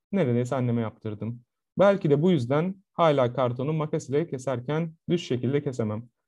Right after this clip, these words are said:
Çünkü projelerde karton kesmek annemin göreviydi. Çocuğunuza yaşlarına göre belirli sorumlulukla-, sorumluluklar vererek çocuklarınızda sorumluluk bilinci kazandırabilirsiniz.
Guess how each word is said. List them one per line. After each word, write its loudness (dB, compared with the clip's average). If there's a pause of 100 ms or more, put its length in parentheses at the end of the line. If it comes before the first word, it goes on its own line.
Çünkü 0
projelerde 4
karton 0
kesmek -4 (160)
annemin 0
göreviydi. -6 (800)
Çocuğunuza 6
yaşlarına 2
göre 2
belirli 0
sorumlulukla-, -4
sorumluluklar 0
vererek 2 (280)
çocuklarınızda 0
sorumluluk 0
bilinci -2
kazandırabilirsiniz. -2